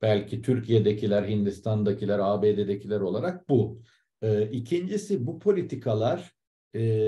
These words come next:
yani, böyle bir ikilem olarak faizi indirmeye, çıkarmaya karşı olmak açısından değil.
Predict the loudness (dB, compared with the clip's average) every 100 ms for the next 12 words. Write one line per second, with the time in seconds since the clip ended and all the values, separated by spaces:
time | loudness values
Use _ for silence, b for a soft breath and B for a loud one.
0 | 2 0 -2 -4 -8 -6 -4 0 2 2
1 | 0 -4 -4 -2 0 0 0 -4 -2 0
2 | 0 -2 -2 -2 -2 -2 -2 -6 -8 -4
3 | -2 0 -2 -4 -2 -2 -2 -4 -2 -4
4 | -6 -8 -8 -4 -2 -2 0 2 2 2